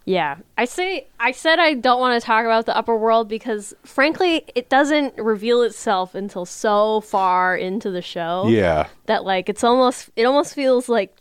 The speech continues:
Speaker 1: cheating to talk about <laughs> it so,
Speaker 2: Well, I mean
Speaker 1: so early because, and I just mean, like,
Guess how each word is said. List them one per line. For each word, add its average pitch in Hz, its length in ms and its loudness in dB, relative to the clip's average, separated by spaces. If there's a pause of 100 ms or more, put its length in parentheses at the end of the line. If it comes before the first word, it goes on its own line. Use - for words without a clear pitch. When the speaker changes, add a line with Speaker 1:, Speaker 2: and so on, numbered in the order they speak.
(200)
Speaker 1:
cheating 214 560 -6
to - 160 -6
talk 220 300 -2
about 254 280 0
<laughs> - 40 -
it - 120 2
so, 254 160 -2
Speaker 2:
Well, 208 360 8 (120)
I 185 60 4
mean 196 220 2
Speaker 1:
so 233 160 0
early 220 260 4
because, 226 500 -2 (320)
and 247 300 2
I 285 80 4
just 311 160 0
mean, 294 200 0
like, 226 380 -2